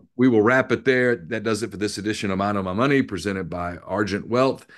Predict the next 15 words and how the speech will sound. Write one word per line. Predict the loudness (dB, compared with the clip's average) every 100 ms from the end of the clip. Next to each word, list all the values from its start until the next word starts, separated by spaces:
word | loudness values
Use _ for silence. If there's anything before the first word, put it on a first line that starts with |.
| -12
It's | -10 -8
my | -4 0 2 2 2 0 0
argent | 0 0 -2 -6
wealth | -4 -4 -6 -10
dot | -10 -6
com, | -6 -4 -2
M | 0 2
Y | 2 0 -4
A | -2 0
R | 0 -2 -2
G | -4 -6 -6
E | -6 -6 -4
N | -6
T | -4 -4
wealth | -4 -2 -2 -4